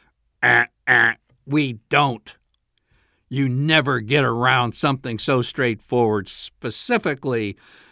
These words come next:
Jesus as the good shepherd. Shame on anyone that would even imagine trying to get around that. Rather than getting around that, we should live by that. We should memorize that. We should teach these things to our children.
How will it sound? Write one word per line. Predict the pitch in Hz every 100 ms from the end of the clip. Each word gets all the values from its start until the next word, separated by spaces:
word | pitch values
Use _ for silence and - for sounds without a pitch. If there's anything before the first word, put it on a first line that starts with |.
| _
Jesus | 107 104 165 175 143 127
as | 135 123
the | 120
good | 107 120 107
shepherd. | - 123 107 90 73 _ _ _ _ _ _
Shame | - - 285 302
on | 294
anyone | 277 285 277 262 254
that | 240
would | 202 220
even | 285 233
imagine | 139 117 131 170 247 285 302 214 117 95
trying | 139 131 120
to | 107
get | 135 131
around | 110 101 104 143 175 156
that. | 95 76 67 _ _ -
Rather | 131 247
than | 202
getting | 151 170 113
around | 107 143 233 214
that, | 120 110
we | 131
should | 131 135 101
live | 107 131 208 208
by | 135 113 104
that. | 107 95 117
We | 135
should | - 127
memorize | 135 214 214 190 147 127 120
that. | 127 113
We | 123
should | 135 135 123
teach | - 233 214
these | 190 165 -
things | 165 147 -
to | 139
our | 127
children. | 117 - 277 302 214 113 85 78